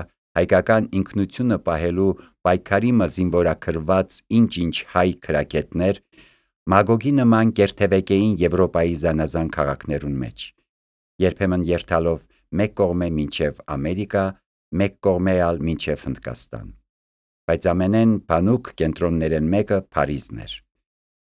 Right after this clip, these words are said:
Փարիզ մայրաքաղաքը, ուր իր կարգին ուրիշ կենտրոն մներ Արշակ Չոպանյան։ Ստեղծագործական գրականության շրջանակեն դուրս ելնել ու մեր քրակետներու ու հրապարակագիրներու անձնական կյանքեն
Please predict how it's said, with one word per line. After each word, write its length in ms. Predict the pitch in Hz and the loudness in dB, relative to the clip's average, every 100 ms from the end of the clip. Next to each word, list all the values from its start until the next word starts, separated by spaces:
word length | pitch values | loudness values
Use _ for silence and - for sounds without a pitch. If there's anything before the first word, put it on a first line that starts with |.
| _ _ - | _ _ 0
Փարիզ 300 | 92 120 117 | 0 0 -2
մայրաքաղաքը, 840 | 90 82 85 85 85 80 73 - 55 50 _ _ _ - | -2 0 -2 -2 -2 -2 -4 -8 -12 -12 _ _ _ -4
ուր 300 | 101 98 67 - _ | -2 -2 -6 -14 _
իր 220 | 117 131 | 0 0
կարգին 540 | 127 113 101 - 101 101 101 _ _ - | 2 0 0 -4 -2 -2 -6 _ _ -4
ուրիշ 260 | 104 117 | -2 -2
կենտրոն 460 | - 87 87 107 110 | 0 -2 2 4 4
մներ 400 | 104 101 95 95 - | 4 4 4 2 0
Արշակ 460 | 85 85 - 82 - | -4 -2 -2 -4 -4
Չոպանյան։ 640 | - - 67 65 58 53 - _ _ - | -8 -6 -8 -8 -10 -14 -20 _ _ -6
Ստեղծագործական 1040 | - 123 - 135 127 131 - 123 139 139 123 | -2 -2 0 0 2 -2 0 0 2 2 4
գրականության 720 | 107 104 104 101 98 117 120 | 4 4 4 2 2 0 0
շրջանակեն 720 | 98 82 92 85 85 92 92 | -2 0 0 0 0 0 0
դուրս 280 | 87 113 - - | -2 -6 -6 -4
ելնել 520 | 76 69 73 98 110 - - _ | -4 -2 0 2 2 -2 -20 _
ու 160 | - 101 | -2 2
մեր 220 | 110 117 | 2 0
քրակետներու 960 | - 101 92 95 90 - 92 95 110 101 - _ | 0 2 2 2 -4 0 0 2 0 -2 -6 _
ու 160 | 92 92 | 0 0
հրապարակագիրներու 1200 | 82 98 95 92 87 90 85 101 87 92 87 104 - | 4 2 2 2 2 0 -2 -2 -2 0 0 0 -2
անձնական 580 | 85 80 87 82 95 92 | -4 -4 -2 0 2 0
կյանքեն 560 | 82 82 80 104 98 | 0 -2 -2 0 0